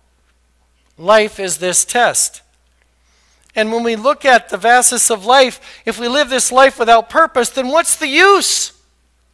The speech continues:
What's the use if we don't understand that God loves us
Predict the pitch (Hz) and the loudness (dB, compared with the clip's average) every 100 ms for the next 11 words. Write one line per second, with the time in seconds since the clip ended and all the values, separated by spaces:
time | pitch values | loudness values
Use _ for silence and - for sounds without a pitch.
0 | _ _ _ _ _ _ _ _ _ _ | _ _ _ _ _ _ _ _ _ _
1 | _ _ _ _ - 370 - 320 311 381 | _ _ _ _ -2 -2 0 0 2 2
2 | - 294 285 311 349 330 294 - - 359 | 2 -2 0 2 4 4 2 0 0 2
3 | 339 277 311 311 240 302 359 302 262 - | 2 0 4 4 4 4 4 4 0 0